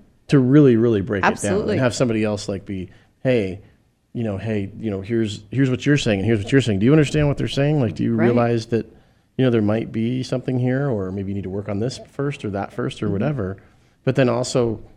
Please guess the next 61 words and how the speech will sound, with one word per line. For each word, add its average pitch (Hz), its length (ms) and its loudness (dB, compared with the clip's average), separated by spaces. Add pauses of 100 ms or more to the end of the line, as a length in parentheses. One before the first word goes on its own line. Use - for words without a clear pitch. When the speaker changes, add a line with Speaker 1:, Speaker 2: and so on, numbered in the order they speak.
(100)
Speaker 1:
continue 127 440 2
that 110 180 -2
process. 127 480 -4
Like, 107 140 -4
how 151 140 -2
come 214 140 -2
we 214 60 4
don't 185 140 0
con-, 131 120 -4 (220)
can 131 140 0
you, 117 240 2
how 143 120 0
come - 160 0
we 240 80 4
only 196 140 2
go 160 80 2
to 131 60 0
counseling 117 400 -6
when 107 60 -2
there's 101 120 -6
a - 40 -12
fucking 107 320 -10
problem? 90 440 -6
Speaker 2:
Right. 156 180 -8 (200)
Speaker 1:
How 160 80 4
come 226 60 2
we 226 60 6
don't 202 120 4
go 160 60 2
to 143 60 -2
counseling 131 400 -4
to, 117 100 -8
like, 101 120 -6
make 107 220 -6
our 95 80 -8
life 95 220 -8
better? 82 340 -12 (180)
Speaker 2:
Mm-hmm. 208 200 -4 (340)
Speaker 1:
Right? 127 160 2
Speaker 2:
It's 214 120 4
Speaker 1:
You're 170 100 8
in 196 40 10
a 175 40 8
Speaker 2:
like 156 40 6
Speaker 1:
relationship 143 460 4
and 127 80 2
you 117 80 2
have 117 160 0
kids 123 400 0
and 101 180 0 (300)
everything's 131 320 4
wonderful 120 420 0
and 104 140 -4
blissful 120 420 -4
and 113 80 -2
you're 107 80 -2
like, 104 220 -8
"Meh, - 220 -6 (340)
everything's 202 280 4
cool." 147 460 4
Speaker 2:
Sure. 165 300 -4